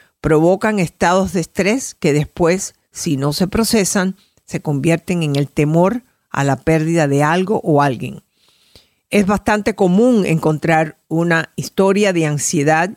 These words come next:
de separación y de extrema dependencia a otras personas. El rol que tienen nuestras emociones.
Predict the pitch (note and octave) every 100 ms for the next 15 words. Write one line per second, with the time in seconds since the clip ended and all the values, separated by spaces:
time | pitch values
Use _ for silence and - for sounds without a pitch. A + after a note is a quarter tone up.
0 | _ F3+ E3 D3+ D3+ C#3 C3 - - F3
1 | F3 G#3+ _ _ - - - F3 D3+ C#3+
2 | - F#3 F3 F3+ F3 - C#3+ D3+ D3+ D3
3 | G3 F3 - D3+ C#3 D3+ D#3 - - C3
4 | F#2+ B2+ - - _ _ _ _ _ _
5 | _ _ _ _ _ - G#3+ G#3+ A#3+ D4
6 | D4+ - - G3 F#3 G3+ G3+ G#3 G3+ -
7 | E3+ E3+ F3 E3+ C#3+ C3+ - - - C3
8 | -